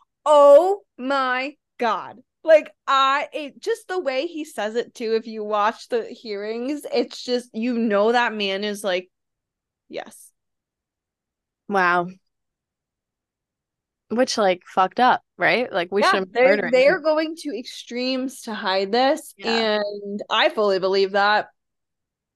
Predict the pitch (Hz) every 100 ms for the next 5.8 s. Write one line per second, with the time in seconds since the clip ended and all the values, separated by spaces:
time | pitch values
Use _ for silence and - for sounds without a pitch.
0 | _ _ 208 208 202 202 208 208 226 214
1 | 240 247 320 311 247 240 233 214 175 156
2 | 92 196 277 392 _ _ _ 240 269 214
3 | 175 196 190 190 202 262 330 269 277 277
4 | 285 247 262 247 233 269 277 285 226 -
5 | - 226 202 165 139 147 233